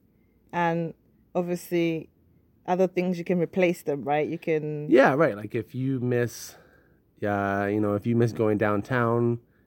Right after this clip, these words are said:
Speaker 2: in your home city, well, you can go downtown in another city and still kinda get the same sort of vibe. Or,
Speaker 1: Right.
Speaker 2: you know, if you miss, uh, spending time with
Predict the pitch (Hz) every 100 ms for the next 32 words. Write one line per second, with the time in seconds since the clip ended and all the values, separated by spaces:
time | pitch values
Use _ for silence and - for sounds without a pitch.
0 | _ _ 101 101 101 107 101 120 110 107
1 | 104 98 95 101 - 98 95 95 95 -
2 | 101 110 127 143 143 127 120 95 95 101
3 | 117 104 107 101 95 - - 98 92 -
4 | 87 85 87 80 67 82 87 180 147 -
5 | _ _ - 85 90 104 101 101 98 -
6 | - - _ _ _ _ 92 92 87 -
7 | - 98 95 92 98 95 98 95 95 92
8 | -